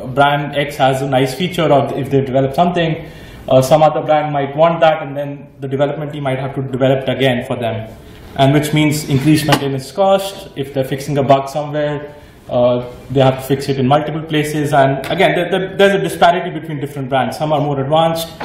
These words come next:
some are, you know, a bit behind in their technology. And, uh,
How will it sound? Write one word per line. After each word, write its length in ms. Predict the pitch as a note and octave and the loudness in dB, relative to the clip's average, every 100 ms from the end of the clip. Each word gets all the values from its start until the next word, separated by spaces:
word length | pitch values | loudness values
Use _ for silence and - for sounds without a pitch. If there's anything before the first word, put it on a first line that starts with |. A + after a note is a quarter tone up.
| - - | -14 -18
some 260 | - C#3+ D3 | 0 4 6
are, 160 | D3+ C#3+ | 6 4
you 60 | |
know, 220 | C3+ C#3 C#3 | -2 -4 -6
a 60 | |
bit 200 | C3+ C3+ | -4 -2
behind 360 | C#3 D3 C#3 C#3 | -2 0 0 0
in 80 | C3+ | -2
their 140 | B2+ | -2
technology. 800 | C3 C#3+ D3 - E3 D#3+ - - - - - - | -4 -2 -2 -2 -6 -6 -10 -16 -18 -20 -12 0
And, 480 | C3 C3 C3 C3 | 4 4 2 2
uh, 440 | C3+ B2+ B2 - | 2 2 0 -4